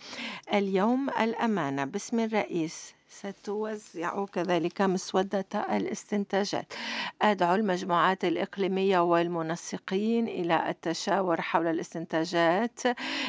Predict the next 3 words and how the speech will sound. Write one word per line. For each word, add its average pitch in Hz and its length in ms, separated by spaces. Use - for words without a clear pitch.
للتوصل 214 680
إلى 196 600
اتفاق 202 1040